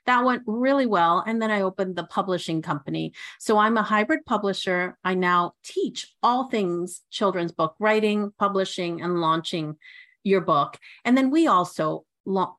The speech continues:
publish for other authors. So by the end of this year, I'm so happy. Uh, we will have published fifty brand new authors, fifty brand new books,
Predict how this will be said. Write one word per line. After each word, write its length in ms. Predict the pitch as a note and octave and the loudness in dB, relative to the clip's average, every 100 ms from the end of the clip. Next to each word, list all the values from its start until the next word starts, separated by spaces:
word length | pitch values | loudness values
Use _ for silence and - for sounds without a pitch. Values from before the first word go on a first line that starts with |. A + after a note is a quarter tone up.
| _ | _
publish 480 | - G#3+ F3+ D#3+ - - | -2 0 2 0 -2 -8
for 160 | - F3+ | -4 0
other 240 | E3+ D#3+ | 0 0
authors. 460 | E3 D#3+ E3 D#3+ - | 0 0 -2 -6 -4
So 80 | G3+ | 0
by 160 | G#3 | 2
the 160 | G#3 G#3 | 2 2
end 120 | A#3 | 2
of 80 | B3+ | 0
this 220 | A#3 A3 | -2 -2
year, 200 | G3 F#3+ | -2 0
I'm 180 | F#3 F3+ | 0 -4
so 220 | - G3+ | -6 -6
happy. 480 | G3 F3 - F3+ F3 _ _ _ _ | -2 -4 -2 -4 -6 _ _ _ _
Uh, 300 | F#3+ F#3 F3 | -4 -2 -2
we 140 | F3+ G#3 | 0 0
will 160 | A3 | 0
have 300 | G3+ F#3+ F3 - | 0 -2 -4 -8
published 460 | - F#3+ F#3 F3+ - _ _ | -4 -2 -2 -4 -10 _ _
fifty 640 | _ B3+ B3 - C4 C4+ C4 | _ -2 -2 -2 -4 -4 -4
brand 300 | G3 F#3+ F#3+ | 0 2 4
new 180 | A3 B3 | 4 4
authors, 640 | G3 F3 F#3 F3 F3+ F#3 | 4 2 0 0 -2 -4
fifty 320 | - F#3 - F#3 | -8 -8 -2 -4
brand 400 | F#3 F3+ G3 A3+ | 0 2 4 4
new 140 | A#3+ | 2
books, 500 | A3+ F#3+ F3+ - - | 2 2 2 -4 -16